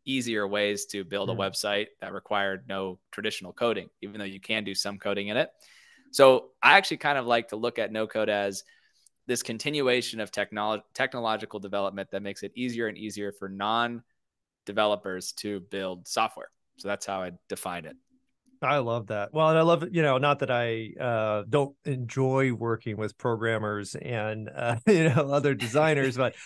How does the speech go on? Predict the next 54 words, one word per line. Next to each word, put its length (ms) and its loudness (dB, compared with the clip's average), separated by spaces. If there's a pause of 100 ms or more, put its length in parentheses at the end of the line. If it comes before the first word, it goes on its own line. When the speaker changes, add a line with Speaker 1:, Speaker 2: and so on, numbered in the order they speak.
(100)
Speaker 2:
a 60 0
lot 180 8
of 80 4
times 280 2
when 80 0
you're 80 -2
trying 240 4
to 40 -2
make 300 0
something, 420 0
you 60 -4
know, 140 0
my, 160 2
my 240 4
own 160 4
creative 360 2
process, 460 2
the 100 -8
reason 200 -4
why 100 2
I 280 0
learned 280 -2
how 140 0
to 100 -2
do 220 -4
a 40 -6
bunch 260 -4
of, 280 -8
uh, 300 -4
you 80 -6
know, 160 -4
kind 180 -4
of 60 -8
coding 320 0
and, 280 -8
and 220 -8
graphic 300 -2
design 320 2
elements 340 -2 (320)
was 140 6
just 200 2
because 280 2
it 160 -2
was 160 0
part 240 2
of 80 -2
my 200 -2
ideation 600 -4
process. 540 -8
Like 180 -4
I, 460 -6 (180)
Speaker 1:
Right. 160 -4
Speaker 2:
you 60 0
know, 280 -4